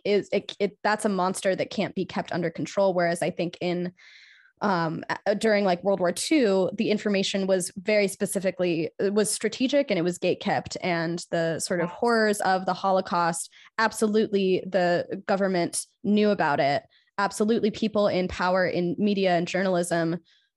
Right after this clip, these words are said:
Speaker 1: knew about it, but there were, who was being paid off to say what or to hide what kind of information.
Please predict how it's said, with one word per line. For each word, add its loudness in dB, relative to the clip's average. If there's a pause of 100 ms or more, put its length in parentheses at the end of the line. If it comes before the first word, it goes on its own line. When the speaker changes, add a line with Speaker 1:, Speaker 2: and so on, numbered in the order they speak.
(100)
Speaker 1:
knew 4
about 4
it, 2
but 0
there 4
were, 2
who 2
was 4
being 0
paid 0
off 0
to -6
say 0
what -2
or 2
to -8
hide -2
what -2
kind -4
of -4
information. -6